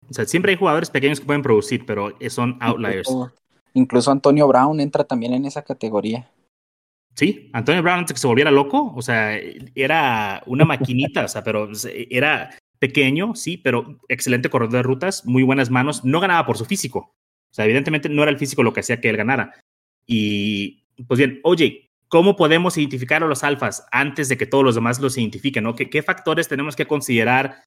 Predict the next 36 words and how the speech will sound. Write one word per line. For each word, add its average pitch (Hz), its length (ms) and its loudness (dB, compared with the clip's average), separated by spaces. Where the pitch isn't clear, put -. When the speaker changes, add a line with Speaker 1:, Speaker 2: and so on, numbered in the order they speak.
Speaker 1:
No 180 100 0
sé 196 100 0
si 190 120 -4
quieras 165 300 2
desde 131 180 2
el 123 60 2
momento 135 280 2
que 135 60 -8
estamos 143 340 -2
haciendo 143 280 -2
nuestros 117 260 -6
drafts 127 320 -2
en 110 120 -4
Dynasty 143 840 -2
o, 107 80 -2
o 117 400 -4
para 110 160 0
los 107 420 -2
wide 127 180 2
receivers, 139 340 2
sobre 113 160 2
todo 123 140 2
que 123 100 0
ya 117 60 6
vienen 123 200 4
al 104 120 -2
segundo 123 420 2
año, 120 280 2
tercer 117 300 -4
año, 117 260 2
antes 120 280 -2
de 120 40 2
que - 100 -6
tengan 127 220 0
su 113 160 -6
breakout, 123 460 0